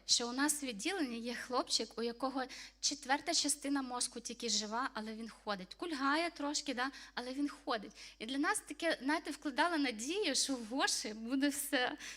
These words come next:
слава Богу. Ось. І знаєте що? На даний момент дитина,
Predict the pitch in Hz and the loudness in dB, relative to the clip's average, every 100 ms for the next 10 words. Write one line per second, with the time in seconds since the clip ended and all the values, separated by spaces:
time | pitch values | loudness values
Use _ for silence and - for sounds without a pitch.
0 | - - 262 247 220 277 202 214 - - | -10 2 2 2 -2 -2 -4 -6 -10 -10
1 | - - - - 240 233 - - - 269 | -8 -10 -8 -2 2 2 -2 -10 -6 0
2 | 269 - 240 254 440 440 392 - 226 185 | 0 0 0 6 6 6 4 4 2 -2
3 | - - 247 240 220 254 381 381 339 285 | -4 -2 0 0 0 0 2 0 2 4
4 | 233 233 240 285 285 240 220 | 2 0 -4 -2 0 0 -2